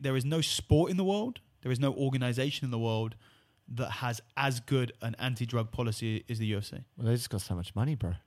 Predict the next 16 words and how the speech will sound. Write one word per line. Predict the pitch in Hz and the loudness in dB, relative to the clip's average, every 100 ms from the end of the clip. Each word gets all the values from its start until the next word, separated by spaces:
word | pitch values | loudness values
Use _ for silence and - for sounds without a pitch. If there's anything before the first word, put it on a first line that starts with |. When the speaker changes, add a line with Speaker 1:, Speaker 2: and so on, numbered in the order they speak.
| _ - - - - | _ -10 -10 -12 4
Speaker 1:
But, | 170 170 | 4 8
but, | 190 175 | 6 8
but, | 202 | 8
Speaker 2:
No. | 160 | 8
Speaker 1:
but, | 190 | 10
like, | 190 185 - _ _ | 8 6 -6 _ _
they | 147 | 2
don't | 170 175 | 4 4
have | 165 | 4
to | 143 | 4
do | 151 | 4
that. | 147 - - _ _ _ _ - | 4 -2 -8 _ _ _ _ 2
Like, | 160 160 | 4 6
you | 175 | 4
got, | 175 233 180 - | 8 8 6 0
I, | - | -2